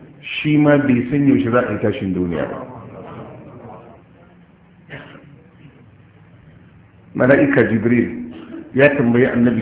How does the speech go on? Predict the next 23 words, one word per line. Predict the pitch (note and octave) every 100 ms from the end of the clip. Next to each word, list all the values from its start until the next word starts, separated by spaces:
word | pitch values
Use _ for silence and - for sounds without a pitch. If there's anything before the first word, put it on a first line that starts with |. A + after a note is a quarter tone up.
| -
sallallahu | G#2 G#2 G#2+ A2+ G2+
alaihi | - G#2+ G#2+
wasallam, | G2+ - A2 F#2+ D2+ -
yace, | A#2+ - -
"Mal | A#2 C3
mas'ulu | B2 A#2 - B2+ A#2 G#2+
anha | A#2+ A2+ A#2+
bi | G#2+ -
a'lama | - - G#2+ G#2
min | G2+ G2+
as-sa'il?" | G#2 - C3+ - E2+ - - - - C#3+ - - _ - - - - _ - -
Allah | F#3 F3+ D3+ A#2+ -
shi | F3+ E3+ -
kaɗai | - - F3+ E3 - - - - A#2
ya | C#3+
kaɗaita | - - - C#3+ F#3 G#3 G3 - C3+ B2+ - - - - - -
da | A2 A2
yaushe | C#3 C3+ C3 B2 A#2 - G3+ F3 - - - - -
za | C3+ C#3+
a |
yi | A2
tashin | A#2 G#2+ - G#2
duniya. | G2 G2 F2